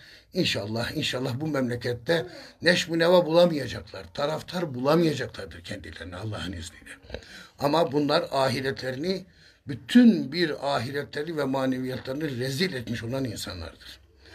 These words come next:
Allahu Teala bu fitneyi bizlerden uzaklaştırsın. Cenab-ı Allah bizim heybetimizi arttırsın. Cenab-ı Allah Müslümanların mehabetini arttırsın ki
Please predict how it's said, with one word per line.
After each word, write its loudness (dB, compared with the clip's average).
Allahu 6
Teala 4
bu -8
fitneyi -6
bizlerden -2
uzaklaştırsın. -6
Cenab-ı 4
Allah 0
bizim -4
heybetimizi 0
arttırsın. -6
Cenab-ı 6
Allah 6
Müslümanların -2
mehabetini 0
arttırsın 2
ki -4